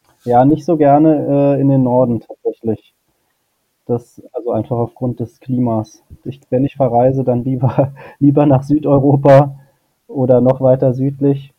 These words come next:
wo dann das Wetter besser ist als hier in Berlin oder es einfach so ein bisschen wärmer ist. Ähm, ja, was mache ich? In Schweden war ich, also das Einzige, wo ich mal wa-, nördlich war, war Schweden zum Kanufahren.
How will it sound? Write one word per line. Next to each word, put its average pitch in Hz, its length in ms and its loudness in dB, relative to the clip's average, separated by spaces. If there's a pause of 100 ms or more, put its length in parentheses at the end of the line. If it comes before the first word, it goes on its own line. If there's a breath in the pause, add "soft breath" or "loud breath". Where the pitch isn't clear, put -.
(300)
wo 127 180 -4
dann 123 160 2
das 120 180 -8
Wetter 127 240 0
besser 123 340 -2
ist 117 120 -8
als 117 160 -4
hier 123 140 -4
in 113 80 -6
Berlin 120 480 -4 (100)
oder 110 160 -6
es 110 100 -10
einfach 117 240 -10
so - 100 -16
ein 110 60 -8
bisschen 113 300 -12
wärmer 113 360 -8
ist. 135 200 -16 (1400)
Ähm, 107 320 -6 (120)
ja, 110 220 -6
was 110 180 -8
mache 135 200 -4
ich? 139 100 -12
In 131 100 -2
Schweden 160 360 -2
war 165 180 2
ich, 185 140 -6
also 123 140 -4
das 123 100 -12
Einzige, 143 360 -4
wo 139 100 -2
ich 139 120 -8
mal 127 380 -4
wa-, - 100 -10 (100)
nördlich 135 460 -4
war, 135 180 -2
war 120 120 -8
Schweden 156 480 -8 (500)
zum 127 380 -6
Kanufahren. 165 880 -4